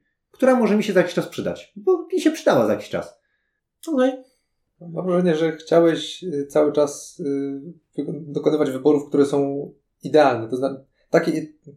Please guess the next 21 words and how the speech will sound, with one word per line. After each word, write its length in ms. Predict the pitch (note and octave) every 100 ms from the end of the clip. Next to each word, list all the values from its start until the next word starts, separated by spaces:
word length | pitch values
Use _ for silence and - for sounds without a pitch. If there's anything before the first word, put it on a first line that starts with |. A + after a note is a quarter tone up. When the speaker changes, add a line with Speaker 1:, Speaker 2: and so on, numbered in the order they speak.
| - - _ -
Speaker 3:
iść 180 | E3+ -
taką 240 | G#3 G3
ścieżką, 640 | - F#3+ - G#3+ A#3 A#3 _ _ _ _
która 360 | - E3 E3 D3
byłaby 300 | F3 E3+ D#3+
do 100 | D3+
wykonania 400 | C#3+ D#3 D3+ D3
przy 160 | -
idealnych 500 | - C#3+ D#3 D#3+ C#3
warunkach 680 | C3+ C#3 C#3+ G3 G3+ - _ _ _ _ -
i 260 | D#3+ D#3+
nie 120 | D3+ D3+
chciałeś 300 | D#3+ D#3 D3+
dopuścić 420 | D3 C#3+ - C#3
myśli, 300 | C#3 - C#3
że 340 | C3 C3 B2+ C3+
mu-, 440 | C3 C3+ C3+ C#3+
musisz 260 | C#3+ - C#3+
pójść 200 | C3+ B2+
na 80 | B2+
kompromis. 540 | B2 A#2 A2+ A2+ -